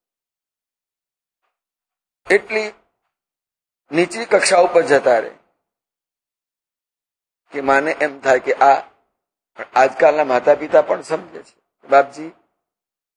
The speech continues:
હવે આ જમાનામાં છોકરા પાસે આપણે કઈ આશા રાખવાની? આપણે આપણી રીતે શાંતિથી જીવીએ તો બહુ છે." આ પણ પ્રતિભાવ મળે છે. ભગવાન છે,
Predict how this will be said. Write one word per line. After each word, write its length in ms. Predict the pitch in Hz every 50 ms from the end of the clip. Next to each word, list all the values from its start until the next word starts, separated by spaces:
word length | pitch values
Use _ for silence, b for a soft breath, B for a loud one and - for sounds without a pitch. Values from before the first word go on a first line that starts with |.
| _ -
હવે 100 | 139 147
આ 200 | - 139 147 160
જમાનામાં 580 | 151 151 156 143 147 147 147 143 143 151 151 147
છોકરા 380 | - 127 120 - 139 139 139
પાસે 320 | 131 - 135 127 123 139 131
આપણે 200 | - - 135 135
કઈ 240 | - 143 165 170
આશા 260 | 151 120 - - 120 -
રાખવાની? 520 | - - - - - - - - _ _ _ _ _ _ _ _ _ _ _ _ _ _ _ _ _ _ _ _ _ _ _ _ _ _ _ _ _ _ _ _ _ _ _ -
આપણે 300 | - 147 151 151 160 160
આપણી 220 | 151 147 - 156
રીતે 220 | 143 - - 147 143
શાંતિથી 480 | - 135 131 131 127 139 139 131 135
જીવીએ 320 | 127 120 131 135 127 135 123
તો 100 | - 123
બહુ 180 | 123 117 113
છે." 180 | - _ _ _ _ _ _ _ _ _ _ _ _ _ _ _ _ _ _ _ _ _ _ _ _ _ _ _ _ _
આ 180 | - 135 139 143
પણ 160 | - 147 147
પ્રતિભાવ 480 | - - 135 127 139 135 143 143 151
મળે 280 | 139 139 139 135 139 123
છે. 120 | - - _ _ _ _ _ _ _ _ _ _ _ _ _ _ _ _ _ _ _ _ _ _ _ _ _ _ _ _ _ _ _ _ _ _ _ _ _ _ _ _ _ _ _ _ - -
ભગવાન 640 | - - 117 117 120 127 131 139 147 170 185 202 -
છે, 380 | - - 147 156 156 170 180